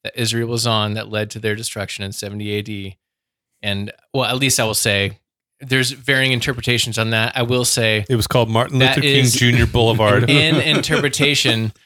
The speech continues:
Speaker 1: where, where it's like the narrow way is the way of the cross. And that's what Jesus demonstrated. So the,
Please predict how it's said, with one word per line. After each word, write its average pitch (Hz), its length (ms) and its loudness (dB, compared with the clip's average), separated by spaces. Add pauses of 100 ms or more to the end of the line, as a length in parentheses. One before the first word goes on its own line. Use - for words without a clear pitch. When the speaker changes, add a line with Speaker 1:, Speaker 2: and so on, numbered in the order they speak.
(240)
Speaker 1:
where, 127 560 0 (600)
where 131 320 2
it's 120 180 -2
like 123 320 -2 (540)
the 135 140 0
narrow 151 340 2
way 143 380 0
is 120 160 -2
the 131 100 -2
way 123 240 0
of 113 120 -4
the - 60 -16
cross. - 680 -6 (180)
And 123 100 -2
that's 117 140 -2
what 117 140 -8
Jesus 139 340 -4
demonstrated. 104 580 -8
So 120 180 0
the, 110 200 0